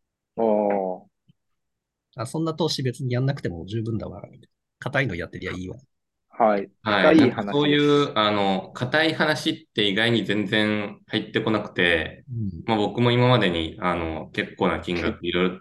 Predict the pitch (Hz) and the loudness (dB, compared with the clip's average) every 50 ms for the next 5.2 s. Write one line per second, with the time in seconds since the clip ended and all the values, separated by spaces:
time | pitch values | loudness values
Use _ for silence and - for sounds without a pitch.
0 | _ - - - - 104 90 - - 101 90 85 - - 64 - - - - 98 | _ -10 -8 -4 -2 -2 -2 -2 -2 -2 -2 -2 -2 -6 -12 -12 -14 -10 -4 -2
1 | 98 101 98 95 - - - - - 87 87 85 82 78 80 - - _ _ _ | -2 -2 -2 -4 -6 -8 -8 -8 -6 -6 -4 -4 -4 -6 -8 -14 -20 _ _ _
2 | _ _ _ _ _ _ _ _ - 98 101 95 92 87 85 82 82 80 78 78 | _ _ _ _ _ _ _ _ -6 -2 0 0 0 0 -2 -4 -4 -6 -8 -10
3 | 78 78 - - _ _ - 110 95 - 113 - 131 123 - - 123 113 110 110 | -12 -16 -18 -20 _ _ -6 -4 -2 -2 -2 0 0 -2 0 0 2 2 4 4
4 | 107 104 - - - _ _ _ _ - - 110 107 101 92 101 101 95 92 90 | 2 2 0 -4 -10 _ _ _ _ -8 -2 -2 -2 0 0 0 2 2 4 2
5 | 90 - - | 0 -4 -10